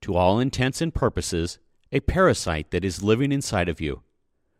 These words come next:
No, it's not robbing you of your nutrients or feeding off of your body, but it's taking away from the quality of life you deserve. It's decreasing your confidence, your joy, your inspiration, and ultimately your passion for life.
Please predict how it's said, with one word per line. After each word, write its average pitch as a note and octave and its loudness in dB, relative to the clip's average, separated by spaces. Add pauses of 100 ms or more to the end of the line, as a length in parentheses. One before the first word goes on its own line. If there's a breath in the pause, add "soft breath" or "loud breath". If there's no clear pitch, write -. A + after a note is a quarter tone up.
(280)
No, F2 2
it's G#2+ -2
not A#2+ 2
robbing C3+ 2
you D3+ 4
of D#3 2
your E3 0
nutrients G#2+ 0 (100)
or G#2+ 0
feeding D#3+ 0
off C3 0
of B2 -2
your C3+ 2
body, D#2 0 (520)
but F3 2
it's - 2
taking F#3 0
away C#3 4
from G2 -6
the F2 -2
quality A2+ 2
of A#2+ 0
life F#2+ 2
you G#2+ -2
deserve. F2 -2 (180)
It's - 0
decreasing B2 2
your G#2 -2
confidence, G#2 -2 (300)
your C3+ 4
joy, C3 4 (120)
your C3+ 0
inspiration, D3+ 2 (240)
and G2+ -2
ultimately B2+ 0
your F2+ -4
passion F2 -2
for A2 0
life. D#2+ 0